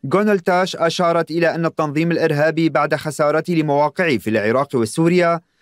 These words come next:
عبر الآلاف من أعضائه إلى تركيا عبر الحدود السورية،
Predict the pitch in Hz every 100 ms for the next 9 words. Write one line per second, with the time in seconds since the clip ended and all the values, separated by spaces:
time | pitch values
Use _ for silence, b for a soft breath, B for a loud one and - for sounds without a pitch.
0 | _ - 160 190 208 190 180 175 151 160
1 | 170 165 170 160 156 147 170 160 156 160
2 | 156 185 170 117 107 101 107 110 123 123
3 | 135 151 - 170 117 80 50